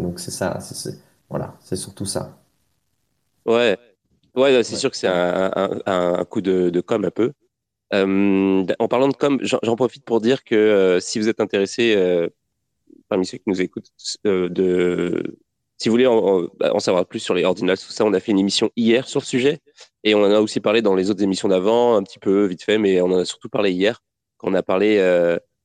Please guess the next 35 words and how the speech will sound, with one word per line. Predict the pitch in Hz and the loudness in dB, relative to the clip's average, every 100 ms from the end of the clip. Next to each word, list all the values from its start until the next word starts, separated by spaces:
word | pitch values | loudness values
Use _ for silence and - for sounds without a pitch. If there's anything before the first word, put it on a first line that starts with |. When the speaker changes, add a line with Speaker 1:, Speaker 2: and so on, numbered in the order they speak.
| _ _ _ _ 101 | _ _ _ _ -4
Speaker 2:
euh, | 101 98 98 101 101 101 98 101 - - _ - - _ _ | -2 -2 -2 0 0 0 -2 -4 -8 -20 _ -20 -20 _ _
est-ce | 135 - | -8 -4
que | 233 | -2
je | |
suis | - | 0
en | - | 0
train | 151 | -2
de | 131 | 0
dire | 160 | 2
n'importe | 143 127 - 131 | 2 0 -2 -2
quoi ? | 113 104 | 0 0
Je | 127 | -4
sais | 135 165 | -4 -4
plus. | - 127 | -4 -4
On | - 117 | -2 0
en | 131 | 0
a | |
parlé | 135 151 156 | 0 -2 -2
cette | 139 - | -4 -6
semaine, | 117 135 | -2 0
<laughs> | - - - | -2 -12 -14
parce | - | -12
que | - | -4
c'est | 139 - | -6 -2
pas | - | -4
hier. | - - 143 - - 220 190 | -2 -2 -2 -2 -2 -2 0
On | 127 | 2
a | 131 | 2
parlé | 131 156 160 | 2 2 4
des, | 143 127 113 | 4 4 4
on | 117 | 2
a | 113 | 0
parlé | 139 151 | 2 2
des | 143 - | 2 0
ordinals, | 127 135 135 | 0 2 2